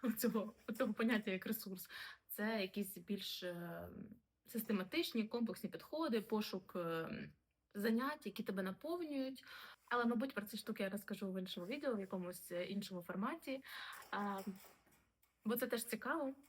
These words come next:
Дякую, що ви подивилися це відео. Буду дуже вдячна, якщо ви напишете коментар, поділитесь своїм досвідом,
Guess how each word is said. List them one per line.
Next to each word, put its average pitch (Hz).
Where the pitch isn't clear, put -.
Дякую, 254
що 240
ви 214
подивилися 202
це 202
відео. 214
Буду 214
дуже 208
вдячна, 190
якщо -
ви 185
напишете 185
коментар, 233
поділитесь 190
своїм 254
досвідом, 196